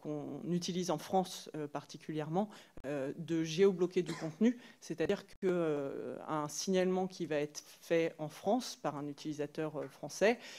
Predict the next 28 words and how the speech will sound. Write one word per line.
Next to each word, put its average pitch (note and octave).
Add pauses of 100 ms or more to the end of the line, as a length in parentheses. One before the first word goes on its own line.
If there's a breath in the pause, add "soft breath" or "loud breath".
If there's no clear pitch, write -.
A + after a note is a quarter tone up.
(140)
euh, C#3
va E3+
être -
revu E3
d'abord D#3
au C#3+
regard D#3
de D3+
nos D3+
règles D3+
d'utilisation, D#3 (280 loud breath)
puis -
au E3+
regard D#3
de D#3
la C#3+
loi C#3
française. F#3
S'il E3
est -
en D3+
violation D#3
de D#3
la C#3+
loi C#3+
française, F3+
il D#3+
sera D#3+